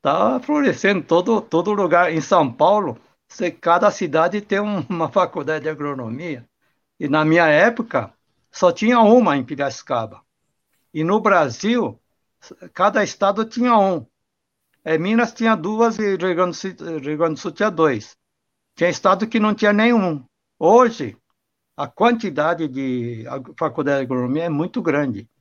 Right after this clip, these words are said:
porque a, a, o agrobusiness,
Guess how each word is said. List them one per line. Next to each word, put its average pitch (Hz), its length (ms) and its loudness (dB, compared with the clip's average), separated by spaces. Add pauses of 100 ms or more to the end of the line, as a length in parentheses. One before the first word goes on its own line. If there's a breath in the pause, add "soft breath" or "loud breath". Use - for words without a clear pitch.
(520)
porque 147 420 2 (180)
a, 123 640 0 (560)
a, - 60 -14
o 131 120 2
agrobusiness, 143 920 2